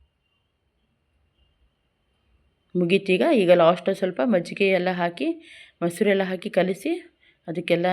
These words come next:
ನಾವೇನು ಮಸಾಲೆ ಉಳಿದಿರುತ್ತಲ್ಲ ಎಲ್ಲ ಹಾಕಿ ಕಲಸಿಟ್ಬಿಡೋದು ನೋಡಿ ಫ್ರೆಂಡ್ ಇದು. ನೋಡಿ ಈ ಥರ ಎಲ್ಲ ಒಂದ್ಸಲ ಮಿಕ್ಸ್ ಮಾಡಿ ಇಟ್ಬಿಟ್ವಿ ಅಂದರೆ ಎಲ್ಲ ಒತ್ತಿರತ್ತೆ, ಬೆಳಗ್ಗೆ ತನಕ ಅಂದರೆ ಫುಲ್ ಕುಡ್ಕೊಂಡಿರತ್ತೆಲ್ಲ, ಬೆಳಗ್ಗೆ ಹಾಕ್ಬಿಡೋದು.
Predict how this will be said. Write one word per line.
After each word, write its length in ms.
ನಾವೇನು 300
ಮಸಾಲೆ 320
ಉಳಿದಿರುತ್ತಲ್ಲ 560
ಎಲ್ಲ 200
ಹಾಕಿ 240
ಕಲಸಿಟ್ಬಿಡೋದು 640
ನೋಡಿ 180
ಫ್ರೆಂಡ್ 220
ಇದು. 120
ನೋಡಿ 180
ಈ 100
ಥರ 80
ಎಲ್ಲ 200
ಒಂದ್ಸಲ 300
ಮಿಕ್ಸ್ 320
ಮಾಡಿ 200
ಇಟ್ಬಿಟ್ವಿ 360
ಅಂದರೆ 200
ಎಲ್ಲ 120
ಒತ್ತಿರತ್ತೆ, 560
ಬೆಳಗ್ಗೆ 380
ತನಕ 260
ಅಂದರೆ 240
ಫುಲ್ 180
ಕುಡ್ಕೊಂಡಿರತ್ತೆಲ್ಲ, 720
ಬೆಳಗ್ಗೆ 360
ಹಾಕ್ಬಿಡೋದು. 380